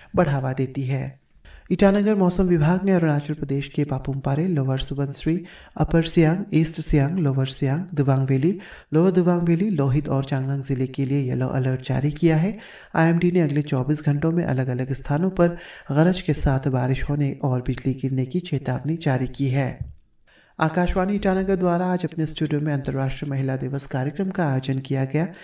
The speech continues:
इस कार्यक्रम में राज्य की प्रसिद्ध उपलब्धि प्राप्त महिलाओं, जिनमें भारतीय वनस्पति सर्वेक्षण ईटानगर के वैज्ञानिक डॉक्टर कृष्णा चोलू, आरजीयू के हिंदी अधिकारी गोमपिंग उसोलम्बु और राष्ट्रपति पुरस्कार से सम्मानित स्काउट्स and गाइड्स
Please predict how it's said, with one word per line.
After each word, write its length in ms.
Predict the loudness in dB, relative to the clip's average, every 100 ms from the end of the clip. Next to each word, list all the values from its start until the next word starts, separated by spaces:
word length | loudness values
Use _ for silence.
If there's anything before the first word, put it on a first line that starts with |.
| -20 -6
इस 120 | -4 2
कार्यक्रम 420 | 2 2 0 2
में 100 | 2
राज्य 280 | 2 0 -2
की 140 | -4
प्रसिद्ध 340 | -2 -2 0
उपलब्धि 400 | -2 -2 -4 -2
प्राप्त 340 | -2 -2 -2 -2
महिलाओं, 500 | -2 -2 -2 -2 -2
जिनमें 340 | -2 0 -2
भारतीय 560 | -2 -2 -4 -2 0 0 -6 -20 -4 2
वनस्पति 420 | 2 2 -2 0
सर्वेक्षण 540 | 0 0 0 -2 0
ईटानगर 420 | 0 0 0 0 -2
के 140 | -2
वैज्ञानिक 460 | -2 -2 -2 -2 -2
डॉक्टर 280 | -4 -4
कृष्णा 380 | -6 -6 -6 -4
चोलू, 440 | -2 -2 -2 -4 -6 -18 -20 -6
आरजीयू 360 | 2 4 4 2
के 100 | 4
हिंदी 240 | 2 4
अधिकारी 460 | 2 2 0 0 0
गोमपिंग 420 | 0 -2 -2 -2
उसोलम्बु 520 | -4 -2 -2 -2 -2
और 460 | -2 0 2 2 -2 -6 -18 -12 -2
राष्ट्रपति 420 | 2 2 2 0
पुरस्कार 460 | 2 0 0 -2 0
से 80 | 0
सम्मानित 640 | 2 2 2 0 -2 -6 -16
स्काउट्स 460 | -6 0 0 -2
and 200 | -2 -2
गाइड्स 460 | -2 -2 -2 -2 -6